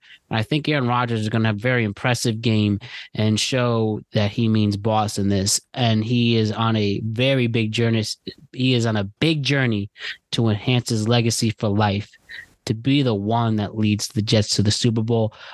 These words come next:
I think Aaron Rodgers specifically starts that journey tonight or Monday night.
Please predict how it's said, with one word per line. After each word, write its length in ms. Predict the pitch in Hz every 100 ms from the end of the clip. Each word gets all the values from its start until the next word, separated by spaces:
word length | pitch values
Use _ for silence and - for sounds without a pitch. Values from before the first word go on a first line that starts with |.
| -
I 120 | 110
think 200 | 110 101
Aaron 280 | 131 135 139
Rodgers 320 | 123 123 113
specifically 840 | - 107 - 123 117 117 - 113 107 - -
starts 340 | - 143 123 107
that 200 | 110 104
journey 500 | 110 107 104 101 104 - -
tonight 460 | - 101 98 92 - _ _ _ _
or 240 | 117 104
Monday 320 | 98 101 98 101
night. 280 | 98 95